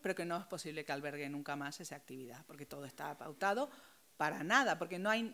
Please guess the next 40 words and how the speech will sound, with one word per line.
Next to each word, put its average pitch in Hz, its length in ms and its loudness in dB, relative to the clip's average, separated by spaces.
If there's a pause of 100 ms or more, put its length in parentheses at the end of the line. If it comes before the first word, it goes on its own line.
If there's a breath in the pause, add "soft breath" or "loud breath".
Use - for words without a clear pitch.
(140)
nadie 202 420 6
en 139 100 -2
ese 139 140 -8
entorno. 139 460 -10 (480)
Era 147 140 -2
esta 165 160 -8
gente 208 200 -2
que 220 100 0
iba 214 160 6
allí 220 420 0
porque 185 180 0
había 185 100 0
encontrado 196 380 2
un 196 60 2
lugar 226 200 8
donde 240 340 2 (300 loud breath)
poderse 180 380 6
apropiar. 151 540 2
No 151 140 0
digo 180 200 6
que 185 60 -2
sea 151 180 4
lo 156 100 4
ideal, 165 440 4
sino 156 420 -4
¿por 156 120 -2
qué 185 120 2
no 214 80 4
podemos 233 280 2
proyectar 156 520 2
pensando 147 580 -2 (680 loud breath)
en 151 100 -2
que 147 100 0
esta 143 180 -6
gente 208 320 -2
está - 140 -4
allí, 156 300 -2
hace 165 240 2
ese 170 140 -2
uso? 226 420 0